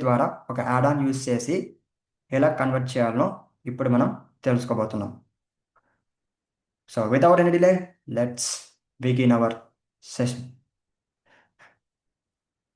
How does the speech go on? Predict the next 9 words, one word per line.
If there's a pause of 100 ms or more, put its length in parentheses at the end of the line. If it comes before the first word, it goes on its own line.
అయితే (1300)
ఆ (220)
యాడ్
ఆన్
పేరు
వచ్చేసి (680)
నేటివ్
స్పీచ్, (720)
ఎన్ఏటిఐవిఈ